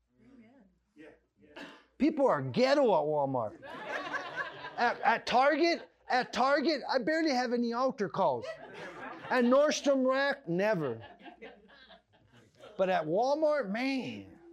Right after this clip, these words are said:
Speaker 3: I like going to Walmart 'cause I pray for everybody.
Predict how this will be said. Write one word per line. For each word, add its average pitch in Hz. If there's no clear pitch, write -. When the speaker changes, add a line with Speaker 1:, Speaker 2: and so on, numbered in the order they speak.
Speaker 3:
I 220
like 269
going 247
to 220
Walmart 196
'cause 196
I 208
pray 254
for 240
everybody. 180